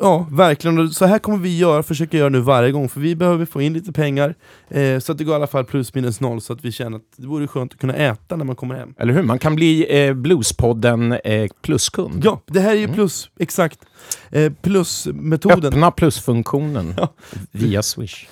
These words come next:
Speaker 1: Precis. Så att s-, skriv, s-, swisha mig trettio kronor.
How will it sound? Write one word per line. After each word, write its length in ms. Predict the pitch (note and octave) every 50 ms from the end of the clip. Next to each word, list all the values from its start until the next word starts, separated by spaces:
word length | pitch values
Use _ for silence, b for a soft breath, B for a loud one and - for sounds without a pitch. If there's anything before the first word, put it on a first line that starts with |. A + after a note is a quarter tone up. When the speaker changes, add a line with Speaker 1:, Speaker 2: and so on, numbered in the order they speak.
| b b b
Speaker 1:
Precis. 500 | - F3 - - F#3+ F3 E3+ - - _ b b b b
Så 160 | b - G3+
att 100 | F#3+ -
s-, 300 | F3 D#3 E3+ E3+ D#3+ -
skriv, 500 | - - A3+ A#3 A#3 G3+ G#3+ - D#3+ D#3+ - D#3+
s-, 180 | D#3 - - E3 D#3+ F#3 E3+ D3 -
swisha 320 | - G#3 G3+ - - A3+ G#3
mig 240 | G3 G3 G3 G#3 G3+
trettio 460 | _ - F3+ G3+ G3 - - - G3
kronor. 440 | - F#3+ F#3+ F3 D#3+ E3 F3 F3+